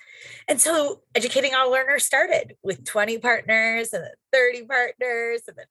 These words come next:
forty partners and civil rights organizations and, um, individual school districts and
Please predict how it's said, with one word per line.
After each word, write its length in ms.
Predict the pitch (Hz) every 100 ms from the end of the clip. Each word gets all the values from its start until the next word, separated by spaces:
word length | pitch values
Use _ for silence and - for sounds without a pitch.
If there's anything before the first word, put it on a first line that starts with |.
| _
forty 340 | 262 262 254 247
partners 720 | 277 247 - 247 240 240 240
and 180 | 175 160
civil 280 | - 226 220
rights 300 | 220 240 254
organizations 1160 | 254 240 240 240 254 240 - 240 226 226 233 226 -
and, 460 | 175 165 165 165 - - _ _ _ _ 185
um, 300 | 175 160 160 _ _ _ - - _
individual 520 | 254 247 220 214 202
school 340 | 180 - 277 269
districts 680 | 247 247 - 247 233 -
and 100 | 202